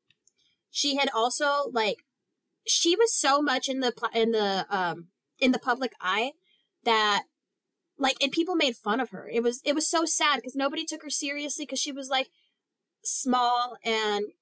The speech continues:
kind of pretty, and she had braces, and she had a really big nose. So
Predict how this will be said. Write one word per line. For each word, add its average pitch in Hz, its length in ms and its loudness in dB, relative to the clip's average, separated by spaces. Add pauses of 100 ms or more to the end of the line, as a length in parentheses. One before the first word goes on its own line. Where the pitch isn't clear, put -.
(140)
kind 277 160 2
of 226 100 0
pretty, 262 460 0
and 220 80 2
she 262 140 -2
had 240 240 0
braces, 220 680 2
and 202 140 -2
she 233 120 -4
had 190 100 -6
a 156 80 -12 (100)
really 233 320 -2
big 196 280 -6
nose. 175 460 -16 (300)
So 226 300 2